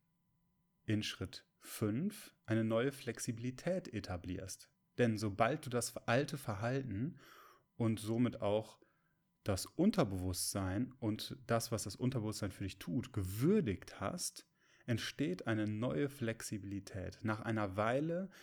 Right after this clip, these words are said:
ist mir nämlich aufgefallen, dass ich gar nicht mehr in jeder Pause in die Speisekammer laufe. Irgendwann bin ich dennoch einmal reingegangen und dachte, „Nö,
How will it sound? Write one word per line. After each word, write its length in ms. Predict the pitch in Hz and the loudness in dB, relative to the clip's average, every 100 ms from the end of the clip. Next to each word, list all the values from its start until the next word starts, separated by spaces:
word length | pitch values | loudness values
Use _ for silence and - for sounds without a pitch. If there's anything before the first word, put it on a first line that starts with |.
| - | -8
ist 160 | 120 - | -2 4
mir 120 | 127 | 6
nämlich 280 | 156 147 - | 6 2 0
aufgefallen, 800 | 101 - 101 - 101 107 135 - - - | -2 -2 -6 -2 0 0 -2 -4 -12 -6
dass 180 | 117 | -4
ich 100 | 120 | -2
gar 160 | - 117 | 0 0
nicht 160 | 131 131 | 0 0
mehr 100 | 117 | 0
in 80 | |
jeder 280 | 110 143 143 | 0 2 2
Pause 420 | - 95 92 95 | 0 -2 -2 -2
in 80 | 101 | -2
die 80 | 98 | -2
Speisekammer 720 | - - 160 120 95 95 87 | -2 -2 -2 -4 -6 -4 -2
laufe. 380 | 87 90 - - | -2 -4 -6 -2
Irgendwann 280 | 127 135 135 | 2 4 4
bin 140 | 127 127 | 4 2
ich 140 | 127 - - - - | -2 -10 -18 -18 -4
dennoch 320 | 113 127 147 | 4 6 6
einmal 240 | 127 104 98 | 4 2 4
reingegangen 460 | 123 147 135 131 | 4 2 2 0
und 160 | 117 113 | 2 2
dachte, 240 | 123 - | 2 2
„Nö, 240 | 135 147 | 2 2